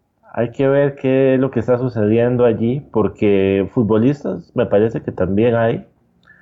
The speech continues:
Si fue el técnico lo que falló para el caso de Maratón o qué. Siempre me ha parecido que Olimpia es un poco más sólido a la hora de entrar en esos torneos. Pero bueno,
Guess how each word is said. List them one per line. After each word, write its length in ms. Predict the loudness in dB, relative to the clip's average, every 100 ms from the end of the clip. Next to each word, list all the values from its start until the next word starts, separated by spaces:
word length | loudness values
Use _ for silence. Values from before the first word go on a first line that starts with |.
| _ _ _ _ _ _
Si 180 | -4 -4
fue 160 | 0 0
el 120 | 0
técnico 500 | 0 0 0 -2 -2
lo 120 | -2
que 120 | -4
falló 340 | -2 0 0 0
para 180 | 0 0
el 60 |
caso 240 | 0 -2 0
de 60 |
Maratón 520 | -2 -2 -2 -2 -2
o 120 | -2 -4
qué. 320 | -6 -6 -8 _ _ _
Siempre 260 | -2 0 0
me 80 |
ha 100 | 0
parecido 560 | 0 -2 -2 -2 -2 -2
que 380 | -2 2 2 0
Olimpia 500 | 0 2 0 0 -4
es 80 | -2
un 100 | -4
poco 240 | -4 -4
más 200 | -4 -2
sólido 480 | 0 0 0 -4 -6 _ _ _ -2
a 100 | 2
la 200 | 2 2
hora 280 | 2 0
de 80 | 0
entrar 400 | -2 -2 0 0
en 100 | -2
esos 280 | -4 -6 -4
torneos. 560 | -2 0 0 -2 -6 _ _ _ _ _ -20 -20 -20 -20 -2
Pero 220 | 0 2
bueno, 300 | 0 -2